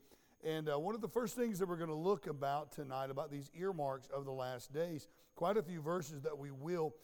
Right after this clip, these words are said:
uh, begin to address this evening. Um, I don't expect to be long tonight, but at the same time, uh, there will be quite a few,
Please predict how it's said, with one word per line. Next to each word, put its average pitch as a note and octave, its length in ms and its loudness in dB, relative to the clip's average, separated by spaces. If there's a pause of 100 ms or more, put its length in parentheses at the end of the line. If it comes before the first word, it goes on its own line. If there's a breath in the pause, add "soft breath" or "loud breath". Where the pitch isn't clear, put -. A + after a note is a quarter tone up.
(260 loud breath)
uh, C3 200 2
begin C3+ 400 -4
to C3+ 180 -2
address C3 460 -2
this - 360 -8
evening. E3 520 -6 (420 loud breath)
Um, A#2 500 -4 (680)
I C3 40 -8
don't D#3+ 180 0
expect D#3 400 -2
to D3+ 60 -8
be D3 120 -4
long E3 400 2
tonight, C3 420 -4
but C3 120 -4
at C#3 80 -8
the C3 60 -10
same C3+ 280 -8
time, B2+ 320 -4 (360 soft breath)
uh, A#2+ 200 -6
there B2+ 160 0
will C3 220 0
be B2+ 140 -8
quite B2+ 360 -4
a A#2 60 -6
few, A#2 440 -10